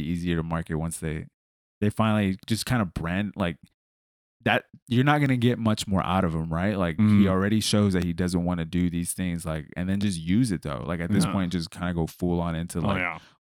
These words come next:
Speaker 1: Kawhi gets all this love for being quiet. Like, why not just do
Speaker 2: Mm-hmm.
Speaker 1: the same thing for Yogi?
Speaker 2: Mm-hmm.
Speaker 1: Like, you just chill. Like,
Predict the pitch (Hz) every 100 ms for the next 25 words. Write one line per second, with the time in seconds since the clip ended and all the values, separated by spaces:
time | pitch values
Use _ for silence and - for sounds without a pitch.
0 | - 117 90 98 175 113 101 92 90 92
1 | 90 85 87 90 85 - 85 82 107 92
2 | 95 98 110 113 127 127 139 - 143 143
3 | 143 139 143 143 131 123 120 127 143 135
4 | - - 175 156 95 95 80